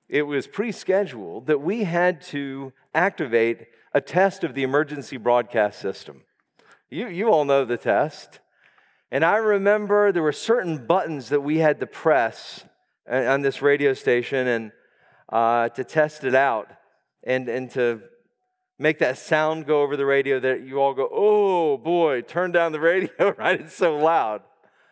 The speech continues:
It's interesting. I remember, I mean, obviously this was years ago. I was much younger, but I remember too,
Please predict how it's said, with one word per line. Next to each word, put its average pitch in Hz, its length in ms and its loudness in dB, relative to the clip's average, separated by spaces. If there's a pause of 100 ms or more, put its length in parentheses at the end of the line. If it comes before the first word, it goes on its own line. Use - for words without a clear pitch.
(960)
It's - 160 -2
interesting. 208 480 0
I 165 100 4
remember, 180 840 0
I 147 140 2
mean, 143 160 2
obviously 139 380 0
this 123 200 -6
was 110 160 -8
years 127 300 0
ago. 107 360 0
I 117 100 0
was 110 400 -6
much 120 240 -2
younger, 127 320 2
but 127 120 2
I 143 60 4
remember 160 480 0
too, 131 540 -2